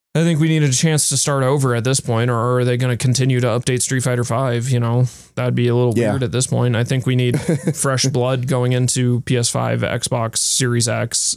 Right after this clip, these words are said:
Speaker 1: Uh, that is
Speaker 2: Yeah.
Speaker 1: a, you know, I think we just should get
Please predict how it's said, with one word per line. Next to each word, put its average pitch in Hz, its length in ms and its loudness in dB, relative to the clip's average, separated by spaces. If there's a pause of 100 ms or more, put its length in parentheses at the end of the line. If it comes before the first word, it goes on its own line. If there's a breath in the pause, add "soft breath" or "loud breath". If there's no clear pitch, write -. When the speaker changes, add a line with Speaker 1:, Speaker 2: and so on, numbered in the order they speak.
Speaker 1:
Uh, 120 260 -2
that 117 260 -2
is 113 280 0
Speaker 2:
Yeah. 117 80 -4
Speaker 1:
a, 117 260 -2 (760 loud breath)
you 139 140 0
know, 123 280 0
I 139 120 -2
think 156 220 0
we 151 100 2
just 139 200 0
should 135 300 -2
get 135 300 -2